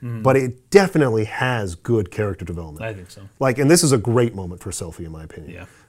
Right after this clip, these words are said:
Speaker 2: Um, where she's always kind of the
Speaker 1: There's
Speaker 2: klutz,
Speaker 1: the, the
Speaker 2: always kind of
Speaker 1: kid,
Speaker 2: silly.
Speaker 1: the kid who lost the teddy bear or
Speaker 2: Yeah.
Speaker 1: something, and she's able to,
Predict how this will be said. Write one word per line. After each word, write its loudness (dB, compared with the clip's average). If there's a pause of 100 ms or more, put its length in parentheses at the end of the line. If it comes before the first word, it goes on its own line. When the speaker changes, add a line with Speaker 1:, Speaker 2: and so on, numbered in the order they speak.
Speaker 2:
Um, -2
where 4
she's 2
always 6
kind -2
of -2
the -2
Speaker 1:
There's -14
Speaker 2:
klutz, -2
Speaker 1:
the, 6
the -2
Speaker 2:
always 6
kind 4
of 6
Speaker 1:
kid, 4
Speaker 2:
silly. -2 (360)
Speaker 1:
the -6
kid -4
who -2
lost -6
the -8
teddy -8
bear -8
or -14
Speaker 2:
Yeah. 2
Speaker 1:
something, -10
and -12
she's -10
able -12
to, -16